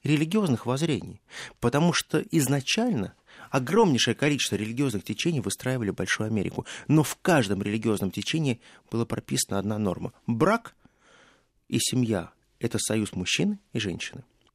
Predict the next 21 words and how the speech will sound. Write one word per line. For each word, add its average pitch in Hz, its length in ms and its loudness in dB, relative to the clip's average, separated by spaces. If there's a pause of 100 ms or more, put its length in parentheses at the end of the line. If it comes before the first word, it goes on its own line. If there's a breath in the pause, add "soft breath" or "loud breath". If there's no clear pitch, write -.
И 143 60 2
когда 147 260 2
Верховный 143 440 0
суд - 300 -2
решил 117 380 2
поставить 123 500 0
себя 104 180 2
выше 123 280 -2
конституционных - 840 -4
норм, 180 280 4 (640 soft breath)
Техас, - 340 -4
конечно 90 400 -8
же, 98 240 -8
встрепенулся. - 760 -6 (360 loud breath)
Техасцы - 760 -2 (420)
сказали: 98 580 -8 (180)
"Мы 123 220 4
ни 139 120 2
при - 200 -4
каком 117 400 -4
раскладе 131 640 -4